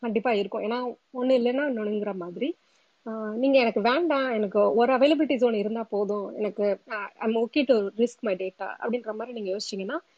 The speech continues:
அதனோட இன்னொரு ஸ்டோரேஜ் கிளாஸ் வந்துட்டு ஒரு அவைலபிலிட்டி ஜோன்ல மட்டும் ஸ்டோர் பண்ணிக்கிறது. இன்னொன்னு இருக்கு,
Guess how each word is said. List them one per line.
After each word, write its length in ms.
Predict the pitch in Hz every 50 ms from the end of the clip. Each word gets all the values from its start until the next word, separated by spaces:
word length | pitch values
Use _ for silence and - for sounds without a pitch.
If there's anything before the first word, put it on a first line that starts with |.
| _ _ _ _ _ -
அதனோட 260 | 240 240 277 285 269
இன்னொரு 260 | 247 240 240 285 294 269 -
ஸ்டோரேஜ் 280 | - 240 220 233 190 -
கிளாஸ் 340 | - 214 202 196 190 - 202
வந்துட்டு 280 | 185 180 196 202 - 392 466 - _ _
ஒரு 240 | - 233 226 233 262 262
அவைலபிலிட்டி 520 | - - 214 208 233 240 220 226 190 196 185
ஜோன்ல 220 | 202 196 202 190
மட்டும் 240 | 190 185 175 - 285
ஸ்டோர் 220 | - - 208 175 -
பண்ணிக்கிறது. 320 | - 180 180 - - - _ _ _ _ _ _ _ _ _ _ _ _ -
இன்னொன்னு 280 | 277 269 311 349 330
இருக்கு, 300 | 320 220 - - - -